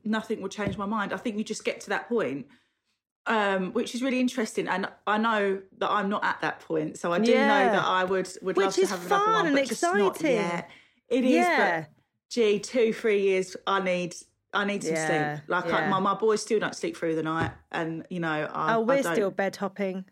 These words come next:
Speaker 1: I don't think there is perfect parenting. I, I don't
Speaker 2: I
Speaker 1: think
Speaker 2: don't
Speaker 1: there
Speaker 2: think.
Speaker 1: is.
Speaker 2: I think, and also, it's all very well for people to judge, but it's you that's behind your closed doors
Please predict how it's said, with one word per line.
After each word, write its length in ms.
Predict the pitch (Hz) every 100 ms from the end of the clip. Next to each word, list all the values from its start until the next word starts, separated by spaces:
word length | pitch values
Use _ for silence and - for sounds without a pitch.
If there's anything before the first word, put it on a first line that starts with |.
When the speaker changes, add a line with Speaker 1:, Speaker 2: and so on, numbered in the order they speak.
| _ -
Speaker 1:
I 40 |
don't 140 | 359
think 100 | -
there 140 | 226 233
is 100 | 220
perfect 480 | - 196 180 - -
parenting. 680 | 170 156 151 175 160 151 -
I, 60 | 180
I 40 |
don't 220 | 190 - 294
Speaker 2:
I 100 | 311
Speaker 1:
think 100 | 311
Speaker 2:
don't 100 | 269
Speaker 1:
there 80 | 226
Speaker 2:
think. 220 | 220 208
Speaker 1:
is. 60 |
Speaker 2:
I 120 | 240 262
think, 260 | 269 240
and 100 | 247
also, 440 | 311 262 214 190 190 - _ -
it's 180 | 240
all 140 | 285 294
very 220 | 254 233
well 180 | 214 214
for 80 | 196
people 260 | 220 214 -
to 60 |
judge, 540 | 208 220 175 170 165 - - _ _
but 300 | 226 208 - _
it's 340 | 220 - - - 180
you 400 | 180 262 262 214
that's 220 | 190 -
behind 460 | 214 175 214 196
your 180 | 185 190
closed 340 | 180 190 180 151
doors 480 | 202 180 180 170